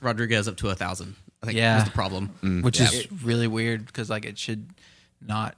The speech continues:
Speaker 2: be that for Star
Speaker 1: No,
Speaker 2: Wars, which
Speaker 1: no.
Speaker 2: should be more of a high budget type feel and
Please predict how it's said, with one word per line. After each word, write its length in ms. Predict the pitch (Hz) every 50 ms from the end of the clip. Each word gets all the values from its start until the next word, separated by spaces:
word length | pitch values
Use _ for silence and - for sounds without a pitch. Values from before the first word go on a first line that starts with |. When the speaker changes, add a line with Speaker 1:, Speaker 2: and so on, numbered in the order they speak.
| _ _
Speaker 2:
be 140 | - 110 101
that 240 | 104 - 160 127 -
for 220 | - - 120 120
Star 220 | 117 113 113 98
Speaker 1:
No, 60 | 95 107
Speaker 2:
Wars, 180 | 107 110 -
which 180 | - 104 - 113
Speaker 1:
no. 160 | 110 107 95
Speaker 2:
should 160 | 98 98 104 113
be 140 | 117 113
more 280 | 110 110 107 110 110 110
of 40 | 107 107
a 100 | 110 107
high 180 | 107 107 107 107
budget 360 | 107 107 107 104 107 - -
type 260 | - 110 107 - -
feel 260 | - 110 107 107 107
and 200 | 104 104 113 127